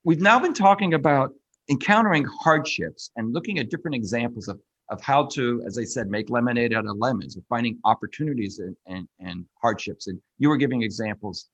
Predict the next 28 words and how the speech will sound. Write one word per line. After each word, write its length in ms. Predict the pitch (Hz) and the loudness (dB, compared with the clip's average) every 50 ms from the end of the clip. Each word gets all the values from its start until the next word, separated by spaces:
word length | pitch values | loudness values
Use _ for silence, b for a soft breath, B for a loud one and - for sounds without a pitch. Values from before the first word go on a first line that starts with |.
| _ _ - | _ _ -4
of 120 | 113 101 | -2 0
your 140 | 117 147 143 | 0 0 0
success 460 | 147 123 - - - 113 95 - - | -2 -4 -8 -6 -6 -8 -8 -8 -10
stories. 440 | - - 95 85 78 60 - - _ _ _ _ _ _ _ _ _ _ - - | -12 -10 -8 -8 -8 -8 -10 -14 _ _ _ _ _ _ _ _ _ _ -8 -4
Um, 260 | 101 110 110 110 - | -2 -2 -2 -2 -2
there's 140 | 127 135 147 | -2 -2 2
a 60 | 170 | 4
nice 260 | 175 220 233 226 - | 4 4 4 4 2
saying 360 | - 170 143 143 143 139 135 113 | 4 6 6 6 6 4 2 2
that 160 | 107 98 92 | 2 2 0
I 80 | 92 | 0
like, 260 | 87 87 95 95 90 - | -2 0 -2 -2 -2 -2
the 80 | - 107 | -6 -4
Vietnamese 540 | 92 127 131 151 139 120 123 123 123 120 107 | -2 0 0 0 0 -2 -2 -2 -2 0 2
monk 320 | 120 117 117 113 - - - | 2 4 2 2 -2 -6 -6
Thich 160 | 156 147 - | -6 -4 -2
Nhat 220 | - 117 107 107 - - - | 0 2 2 0 0 0 2
Hanh. 320 | 120 110 92 85 90 107 - _ _ _ _ _ _ _ _ - | 4 4 4 2 0 -4 -6 _ _ _ _ _ _ _ _ -2
He 80 | 139 | -2
said, 400 | - - - 151 139 135 127 123 - - _ _ _ _ _ _ _ _ _ _ _ _ - | 0 2 4 4 4 4 2 -2 -8 -14 _ _ _ _ _ _ _ _ _ _ _ _ -4
"If 120 | 127 113 - | -4 -2 2
we 140 | 185 240 262 | 4 4 4
believe 440 | 240 233 190 175 185 196 196 175 156 | 4 2 0 2 2 0 0 -2 -2
that 120 | 139 - - | -4 -4 -4
tomorrow 400 | 131 135 135 147 156 160 151 143 | -2 2 4 6 6 6 4 4
will 140 | 139 131 | 2 2
be 120 | 107 110 101 | 0 0 0
better, 460 | - - - 247 - 101 110 135 | 2 4 4 4 4 4 0 -2